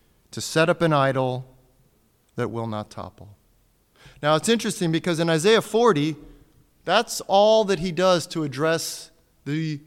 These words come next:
stupidity of idolatry. There are some chapters coming where he's going to mock it far more effectively. But this is just sort of a foretaste.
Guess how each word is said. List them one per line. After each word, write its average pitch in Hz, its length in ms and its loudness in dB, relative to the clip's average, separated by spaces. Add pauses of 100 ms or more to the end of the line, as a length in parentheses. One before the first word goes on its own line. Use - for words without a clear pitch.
stupidity 143 1200 -8 (1300)
of 117 120 -10
idolatry. 123 720 -8 (920)
There 143 140 -2
are 165 40 0
some 170 180 -4
chapters 175 440 0
coming 156 400 -4
where 147 140 0
he's 143 180 -4
going 151 200 -4
to 139 80 -4
mock 147 440 0
it 139 160 -6
far 151 380 -2
more 147 440 -4
effectively. - 1000 -10 (920)
But 156 140 -2
this 220 200 0
is 220 100 -6
just 233 160 -4
sort 220 220 2
of 175 80 -2
a 170 80 -2
foretaste. - 880 -8